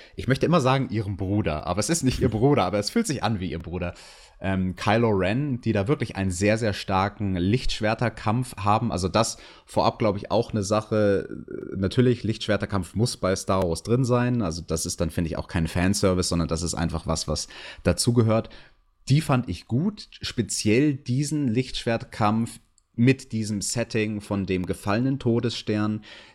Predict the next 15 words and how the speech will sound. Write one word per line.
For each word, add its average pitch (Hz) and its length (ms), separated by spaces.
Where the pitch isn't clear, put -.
der 101 300
von 104 240
diesen 95 340
Monsterwellen, 113 1700
ähm, 98 720
umtrieben 117 720
wird. 113 240
Links 120 280
und 107 160
rechts, - 220
überall 117 460
hast 107 220
du 113 40
diese 98 400
Wassermassen. 107 760